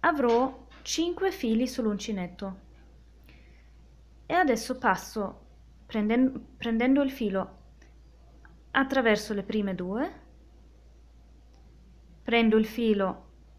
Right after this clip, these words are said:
passo attraverso le prossime due, prendo il filo, passo attraverso le prossime due e ulti-, eh, termino con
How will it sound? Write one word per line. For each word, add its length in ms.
passo 680
attraverso 680
le 100
prossime 480
due, 440
prendo 420
il 100
filo, 640
passo 600
attraverso 640
le 100
prossime 480
due 420
e 200
ulti-, 600
eh, 200
termino 500
con 420